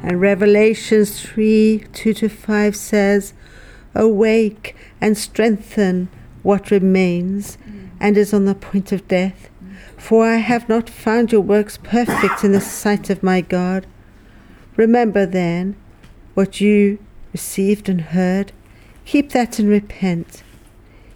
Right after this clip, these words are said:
Speaker 1: If you were not awake, I will come like a thief, and you will not know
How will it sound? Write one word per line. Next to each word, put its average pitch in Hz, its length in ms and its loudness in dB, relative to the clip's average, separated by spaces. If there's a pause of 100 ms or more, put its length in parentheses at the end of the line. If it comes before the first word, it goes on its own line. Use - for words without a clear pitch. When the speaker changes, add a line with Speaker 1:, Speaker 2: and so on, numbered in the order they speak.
Speaker 1:
If 196 220 0
you 196 100 0
were 196 160 4
not 196 260 0
awake, 196 520 0 (240)
I 196 80 0
will 214 120 2
come 226 300 -2
like 226 240 0
a 226 60 2
thief, 214 520 -6 (360)
and 208 120 2
you 226 80 4
will 233 160 4
not 226 280 0
know 196 580 2